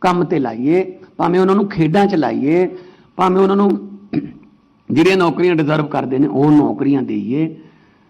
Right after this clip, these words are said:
ਪਰ ਉਹਨਾਂ ਨੂੰ ਇੱਕ ਵਾਰੀ ਬਿਜ਼ੀ ਰੱਖੀਏ। ਪੁਲਿਸ ਦੇ ਵਿੱਚ ਭਰਤੀ ਕਰੀਏ। ਆ ਹੁਣੀ ਹਜੇ ਪੁਲਿਸ ਦੀ ਪਰਸੋਂ ਚੌਥੇ ਮੈਂ ਕਰਕੇ ਆਇਆ ਜਹਾਨ ਖੇਲਾਂ। ਅਹ, ਪੁਲਿਸ ਦੀ ਭਰਤੀ ਚੱਲ ਰਹੀ ਹੈ, ਹੁਣ ਵੀ ਇਸ ਵਕਤ ਪੁਲਿਸ ਦੀ ਭਰਤੀ ਦੇ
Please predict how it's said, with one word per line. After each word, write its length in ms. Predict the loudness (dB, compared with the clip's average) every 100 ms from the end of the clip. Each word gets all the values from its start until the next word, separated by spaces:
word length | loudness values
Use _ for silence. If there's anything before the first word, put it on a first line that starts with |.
| _ _ _ -4
ਪਰ 100 | 2
ਉਹਨਾਂ 180 | 4 2
ਨੂੰ 160 | 2 -4
ਇੱਕ 180 | -4
ਵਾਰੀ 180 | -2 0
ਬਿਜ਼ੀ 280 | 0 0 -2
ਰੱਖੀਏ। 280 | -6 -14 -20 _ _ _ _ 0
ਪੁਲਿਸ 300 | 2 2 2
ਦੇ 120 | 2
ਵਿੱਚ 180 | 2 0
ਭਰਤੀ 320 | -4 -4 -6
ਕਰੀਏ। 500 | -6 -8 -6 -6 -8 -20 _ -10
ਆ 60 |
ਹੁਣੀ 280 | -4 -2 0
ਹਜੇ 180 | -2 -4
ਪੁਲਿਸ 280 | -6 -8 -6
ਦੀ 160 | -8
ਪਰਸੋਂ 440 | -8 -12 -14 -10 -10
ਚੌਥੇ 240 | -10 -8
ਮੈਂ 80 | -10
ਕਰਕੇ 300 | -10 -12 -10
ਆਇਆ 160 | -12 -14 -20 _ -20
ਜਹਾਨ 300 | -12 -8 -8
ਖੇਲਾਂ। 280 | -8 -10 -12
ਅਹ, 1900 | -14 -20 -20 _ _ _ _ _ _ _ _ _ _ _ _ _ _ -16 -16 -18 _ _
ਪੁਲਿਸ 220 | -8 -6
ਦੀ 80 | -4
ਭਰਤੀ 320 | -2 -4 -6
ਚੱਲ 220 | -8 -8
ਰਹੀ 200 | -6 -8
ਹੈ, 80 | -8 -12 -20 _ -4
ਹੁਣ 120 | 0
ਵੀ 220 | 2 2
ਇਸ 140 | 0 -4
ਵਕਤ 260 | -10 -12 -18 -18 _ _ _ _ _ _
ਪੁਲਿਸ 180 | -8 -6
ਦੀ 100 | -6
ਭਰਤੀ 360 | -6 -8 -8
ਦੇ 300 | -6 -6 -8